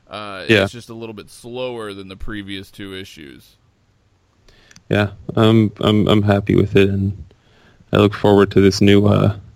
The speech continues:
Speaker 2: new villain we got. It's kinda crazy looking thing. But yeah, um, started off wet.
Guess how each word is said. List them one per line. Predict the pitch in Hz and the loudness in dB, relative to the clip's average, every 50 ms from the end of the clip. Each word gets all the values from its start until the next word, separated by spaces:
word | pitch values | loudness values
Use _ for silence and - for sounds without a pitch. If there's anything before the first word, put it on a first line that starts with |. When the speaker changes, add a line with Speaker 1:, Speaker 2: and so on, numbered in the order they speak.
| _ _ _ - | _ _ _ 0
Speaker 2:
new | 107 107 104 | 2 4 4
villain | 101 107 107 107 107 101 98 | 4 4 4 4 4 4 2
we | 101 98 | 0 0
got. | 98 101 101 101 101 104 101 - - - - - - - _ _ _ _ _ _ _ _ | 0 2 2 2 2 0 -4 -8 -14 -20 -20 -20 -20 -20 _ _ _ _ _ _ _ _
It's | - - | -20 -8
kinda | - - - - - 101 98 - - - - _ _ _ _ _ _ _ _ | -4 -2 0 0 0 -2 -2 -4 -10 -20 -20 _ _ _ _ _ _ _ _
crazy | - - 107 104 101 104 101 | -6 -2 0 0 2 4 4
looking | 101 101 101 - 101 101 | 4 4 2 2 0 2
thing. | - 104 101 101 98 98 101 - _ - - - - - - - - - - - _ _ | 2 2 4 2 2 -2 -6 -12 _ -20 -20 -20 -20 -20 -20 -20 -20 -20 -20 -20 _ _
But | - 117 | 2 4
yeah, | 107 123 151 151 123 | 6 6 6 6 6
um, | 110 110 110 110 110 110 110 107 95 - | 6 6 6 4 4 4 2 2 0 -2
started | - - - 120 123 131 135 135 | -4 -2 2 4 4 6 6 6
off | 139 135 123 - | 4 4 2 2
wet. | 117 113 120 120 120 117 120 | 2 4 4 4 4 2 0